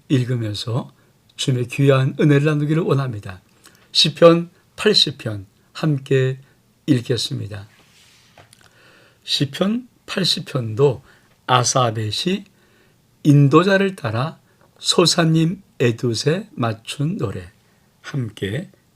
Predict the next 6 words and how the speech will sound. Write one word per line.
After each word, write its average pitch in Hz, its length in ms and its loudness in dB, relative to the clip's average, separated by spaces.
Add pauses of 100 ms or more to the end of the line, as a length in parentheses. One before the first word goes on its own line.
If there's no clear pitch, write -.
(160)
읽겠습니다. 101 680 -10 (1200)
요셉을 151 440 6
양떼같이 165 640 2
인도하시는 143 680 2
이스라엘의 127 640 0
목자여, 113 840 -4